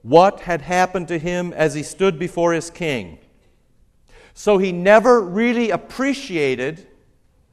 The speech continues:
how forgiven and how free he had become.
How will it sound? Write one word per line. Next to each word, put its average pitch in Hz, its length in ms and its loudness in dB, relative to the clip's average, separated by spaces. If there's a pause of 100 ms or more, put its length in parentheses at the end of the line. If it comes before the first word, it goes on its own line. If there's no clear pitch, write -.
(240)
how 226 260 8
forgiven 226 680 2
and 180 220 -6
how 202 260 4
free 240 480 -4
he 214 240 -8
had 202 320 -2
become. 156 760 0